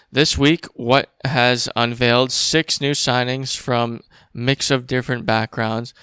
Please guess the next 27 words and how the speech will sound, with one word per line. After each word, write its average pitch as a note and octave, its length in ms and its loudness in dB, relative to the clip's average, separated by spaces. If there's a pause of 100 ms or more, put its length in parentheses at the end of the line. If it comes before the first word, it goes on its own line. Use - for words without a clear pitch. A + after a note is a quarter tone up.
(400)
This C#3 440 2
included B2+ 600 -2
a A2 260 0
music B2+ 420 -4
pioneer, A#2 600 0
Mickey B2+ 560 -4 (140)
Zhang, A#2 540 -6 (400)
and A#2 460 0
one A#2+ 160 0
of A#2 100 -4
South - 280 -2
Korea's, A#2+ 760 -4
or A2+ 280 0 (460)
Southeast, C#3 580 2 (380)
Southeast, - 960 -6 (320)
Southeast C#3+ 1080 0
West B2 500 -4 (320)
Asia's B2 480 0
top A#2+ 380 -4
D A#2+ 200 -4
J, G#2+ 320 -4
uh, G2+ 260 -4
Twenty-two A#2+ 460 -6
Bullets. A2 600 -2 (420)
Yet C#3 180 2
the D3 100 2
largest, C3+ 640 2